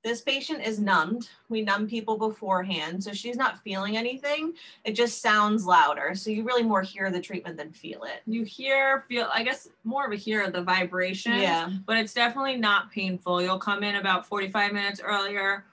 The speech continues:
Speaker 2: We'll put some topical numbing on ya. You hang out, read a book, hang out on your phone, and then we come in and we start the process, and you don't feel it at all.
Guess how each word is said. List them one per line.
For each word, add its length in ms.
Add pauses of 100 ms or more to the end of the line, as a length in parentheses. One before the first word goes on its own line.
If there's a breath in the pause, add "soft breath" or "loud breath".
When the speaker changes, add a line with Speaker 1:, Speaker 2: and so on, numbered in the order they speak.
(140)
Speaker 2:
We'll 120
put 180
some 160
topical 440
numbing 400
on 240
ya. 220
You 220
hang 320
out, 340 (220)
read 180
a 60
book, 380 (100)
hang 180
out 160
on 80
your 120
phone, 500 (240 loud breath)
and 100
then 140
we 160
come 240
in 260
and 140
we 100
start 240
the 80
process, 760 (220)
and 80
you 40
don't 240 (180)
feel 180
it 100
at 80
all. 360